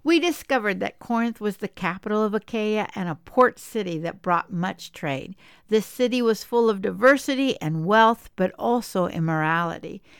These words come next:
And we will find that that immorality filtered into the church. Paul started his letter reminding the people of who he was and who they are in Christ Jesus our Lord.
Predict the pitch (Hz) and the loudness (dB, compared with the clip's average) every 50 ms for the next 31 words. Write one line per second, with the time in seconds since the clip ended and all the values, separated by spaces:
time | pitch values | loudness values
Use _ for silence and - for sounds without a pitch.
0 | - - - 233 233 233 247 262 277 285 294 277 277 277 - 254 262 269 262 247 | -20 -14 -6 -2 0 2 2 2 2 4 4 2 2 2 0 0 2 2 0 0
1 | 254 233 - _ _ _ _ _ - - 214 240 285 285 - - - 269 277 277 | -2 -4 -4 _ _ _ _ _ -2 2 4 4 4 2 0 -2 -2 -2 0 0
2 | 277 269 269 254 208 175 165 160 165 160 160 151 - 151 143 147 - - - 233 | 0 2 2 2 4 4 4 2 2 0 -2 -4 -6 -8 -8 -8 -8 -2 0 0
3 | 214 180 - - - 135 131 143 - - 214 208 202 180 165 - 160 165 160 151 | 0 0 -2 -6 -8 -6 -6 -6 -8 -4 -4 -2 -2 -2 -6 -6 -6 -8 -8 -8
4 | - - - 208 202 - - _ - - - _ _ _ - - - - - _ | -10 -8 -6 -6 -6 -6 -10 _ -20 -20 -20 _ _ _ -20 -20 -20 -20 -20 _
5 | - - 277 285 302 311 302 - - - 262 262 285 269 294 294 277 254 269 247 | -6 2 6 6 6 6 4 0 -6 -2 0 0 0 0 0 -2 -2 -2 -4 -4
6 | 220 208 202 196 185 160 143 147 151 143 139 143 147 147 156 170 180 196 208 202 | -4 -4 -2 -2 -2 -2 -2 -6 -6 -6 -6 -6 -4 -4 -4 -4 -4 -4 -4 -4
7 | 208 202 - - 240 233 226 - 220 220 214 196 - - 285 285 269 226 - 294 | -6 -6 -6 -6 -6 -6 -2 0 0 2 2 0 0 0 0 2 2 2 2 2
8 | 294 294 262 226 240 247 269 262 254 262 262 - - 190 170 151 - 214 208 196 | 2 2 2 2 4 4 6 6 4 2 -2 -4 -6 -6 -4 -4 -4 -4 -4 -2
9 | 185 202 208 214 208 202 202 196 196 - - 180 165 - - - - 202 196 196 | 0 0 0 2 4 4 4 4 2 0 -2 -6 -8 -8 -8 -2 0 0 0 0
10 | - - - - 180 180 180 170 175 165 160 - - 156 156 151 156 156 156 147 | -2 -8 -12 -6 -4 -2 -2 -2 -4 -6 -6 -6 -10 -6 -4 -2 -2 -2 -2 -4
11 | 147 160 160 156 156 160 - 202 | -4 -4 -4 -6 -8 -14 -18 -20